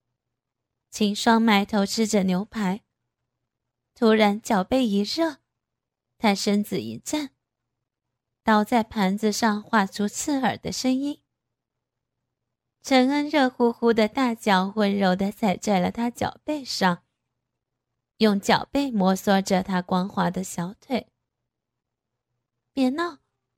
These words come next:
吃饭呢。”秦霜小声说道，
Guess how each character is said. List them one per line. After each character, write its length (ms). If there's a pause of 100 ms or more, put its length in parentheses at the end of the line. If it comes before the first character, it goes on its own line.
(240)
吃 200
饭 320
呢。” 280 (1400)
秦 260
霜 280
小 260
声 260
说 300
道， 280